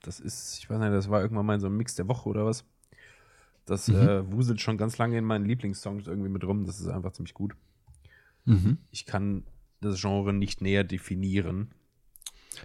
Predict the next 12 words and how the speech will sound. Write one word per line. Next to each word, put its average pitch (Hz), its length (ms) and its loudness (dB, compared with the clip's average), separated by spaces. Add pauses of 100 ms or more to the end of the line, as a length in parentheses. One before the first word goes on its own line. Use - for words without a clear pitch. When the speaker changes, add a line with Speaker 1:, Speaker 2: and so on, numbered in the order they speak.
(160)
Speaker 2:
Dies 135 240 8
ist - 300 2
okay. 120 380 -4
Speaker 1:
Dreck, - 260 -10
wo 87 100 -4
ist 104 80 -2
es 98 120 -4
denn? 85 180 -2
Da 76 120 -4
ist 82 120 -6
es. - 240 -6 (100)
So. 98 260 0